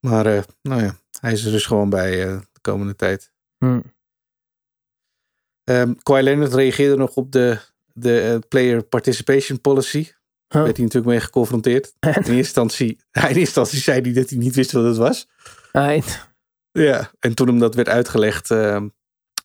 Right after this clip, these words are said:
Speaker 1: eh, zei hij min of meer het volgende: "Als de league, eh, probeert te mokken met wat ik, eh,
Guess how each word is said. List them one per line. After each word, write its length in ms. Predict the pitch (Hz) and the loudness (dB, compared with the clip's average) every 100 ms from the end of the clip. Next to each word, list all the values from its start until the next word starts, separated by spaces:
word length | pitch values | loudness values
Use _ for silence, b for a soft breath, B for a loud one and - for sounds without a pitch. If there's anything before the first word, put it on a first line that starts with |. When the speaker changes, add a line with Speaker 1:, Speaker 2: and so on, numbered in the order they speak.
| - | -8
Speaker 1:
eh, 120 | 104 | -6
zei 180 | - 120 | 0 2
hij 80 | 117 | 4
min 160 | 123 | 2
of 60 | 117 | 2
meer 300 | 117 117 113 | 2 2 0
het 140 | - | -2
volgende: 600 | - 131 - 120 113 107 - | -2 -2 0 0 2 0 -2
"Als 380 | 107 104 - | -4 -4 -4
de 220 | - 107 104 | -2 0 0
league, 400 | 107 120 117 - _ _ _ _ _ _ | 0 -2 -2 -12 _ _ _ _ _ _
eh, 100 | 110 - | -14 -2
probeert 300 | 117 113 - | 0 2 0
te 60 | |
mokken 360 | 104 110 - 117 | 2 0 2 0
met 160 | 113 107 | 0 0
wat 180 | 110 117 | -2 -2
ik, 160 | - | -6
eh, 220 | - 104 | -4 -2